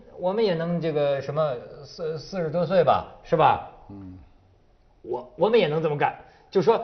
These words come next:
Speaker 1: 呃，我那天看见一女的，怎么说，一个女权，哎呦，她不一定是女权分子啊，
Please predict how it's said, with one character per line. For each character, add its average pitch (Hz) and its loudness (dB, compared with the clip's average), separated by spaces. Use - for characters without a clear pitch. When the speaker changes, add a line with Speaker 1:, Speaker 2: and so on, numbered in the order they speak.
Speaker 1:
呃， 165 -4
我 165 0
那 175 -2
天 170 -4
看 175 -6
见 127 -8
一 135 -10
女 110 -10
的， 87 -10
怎 90 -10
么 82 -14
说， 107 -8
一 113 -12
个 120 -8
女 101 -10
权， 101 -10
哎 123 -8
呦， 135 -6
她 131 -8
不 151 -4
一 185 -4
定 170 -2
是 127 -4
女 98 -6
权 90 -8
分 113 -2
子 87 -12
啊， 85 -8